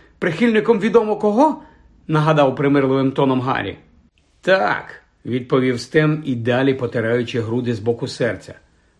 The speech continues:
«Але той манюній Гаррі Поттер переміг відомо кого». Гаррі знову нервово пригладив волосся.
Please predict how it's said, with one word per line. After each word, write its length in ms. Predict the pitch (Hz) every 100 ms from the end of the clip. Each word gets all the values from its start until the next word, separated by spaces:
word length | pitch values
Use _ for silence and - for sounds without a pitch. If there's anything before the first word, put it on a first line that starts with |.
| _
«Але 240 | - 170 196
той 280 | 226 220
манюній 680 | 208 202 220 220 214 185 156 - _ -
Гаррі 520 | 131 220 208 208 220
Поттер 560 | - 254 247 226 127 - _ _ _
переміг 600 | - - 311 330 285 156
відомо 380 | 190 165 185 180
кого». 580 | 190 165 170 113 78 - _ _ _ -
Гаррі 340 | - 120 110
знову 320 | - 147 123
нервово 460 | 120 120 117 160 156
пригладив 440 | 135 110 143 135
волосся. 480 | 123 131 117 - -